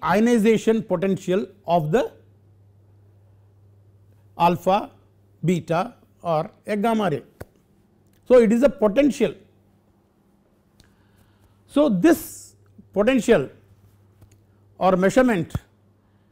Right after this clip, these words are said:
is widely used and we are able to talk about what is the exposure of a person.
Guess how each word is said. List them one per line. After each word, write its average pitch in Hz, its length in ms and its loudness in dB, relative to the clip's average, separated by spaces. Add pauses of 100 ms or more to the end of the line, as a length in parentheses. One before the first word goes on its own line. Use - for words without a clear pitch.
(320)
is - 460 -2 (140)
widely 220 560 0
used 208 580 0 (1600)
and 220 360 -2 (2000)
we 208 160 4
are 220 100 4
able 240 320 6
to 185 320 0 (220)
talk 214 220 0
about 180 400 0 (200)
what 226 260 0
is 262 100 4
the 240 200 0
exposure 214 600 0 (260)
of 170 200 -4
a 220 120 -4 (220)
person. 208 340 0